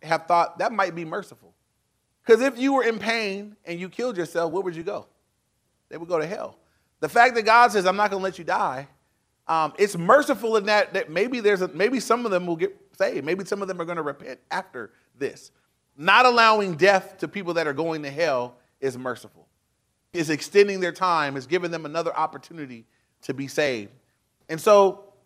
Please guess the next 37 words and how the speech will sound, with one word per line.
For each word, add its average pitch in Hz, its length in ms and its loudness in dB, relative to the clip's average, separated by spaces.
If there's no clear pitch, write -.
uh, 151 360 4
verse 180 260 4
seven 202 300 6
says, 170 460 4
now, 160 340 0
as 131 320 -8
further 190 300 2
description 175 520 -6
of 156 60 -8
these, 156 280 -12
these 147 160 -6
creatures, 160 580 -6
it 160 100 -2
says, 190 120 6
"The 175 120 2
shape 233 300 6
of 214 100 2
the 196 80 4
locust 214 420 4
was 170 140 -6
like 180 240 2
a 151 100 0
h-, 151 260 -8
horse 185 500 2
prepared 202 580 2
for 175 120 -2
battle." 156 480 4
You're 202 120 -6
gonna 247 180 4
see 262 200 -2
many 226 280 -4
times 220 460 2
that 185 100 0
John 196 440 0
will 180 120 -2
say, 170 220 -2
"like." 135 480 -6